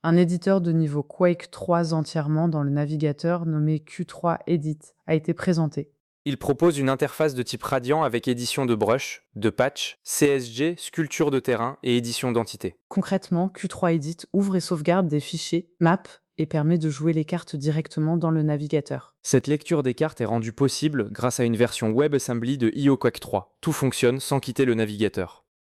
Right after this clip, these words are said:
Speaker 1: Un bel exemple de ce que les technologies web modernes permettent aujourd'hui, y compris pour des outils de création historiquement lourds. Un article partagé sur Hacker News promeut le concept Hardcore Indie Web,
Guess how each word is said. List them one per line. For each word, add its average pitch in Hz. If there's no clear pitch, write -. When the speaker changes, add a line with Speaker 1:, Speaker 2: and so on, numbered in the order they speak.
Speaker 1:
Un 160
bel 190
exemple 180
de 156
ce -
que -
les 165
technologies 165
web 170
modernes 165
permettent 151
aujourd'hui, 147
y 156
compris 170
pour 156
des 143
outils 151
de 160
création 156
historiquement 151
lourds. 131
Un 185
article 226
partagé 202
sur 196
Hacker 180
News 202
promeut 202
le 196
concept 196
Hardcore 208
Indie 185
Web, 156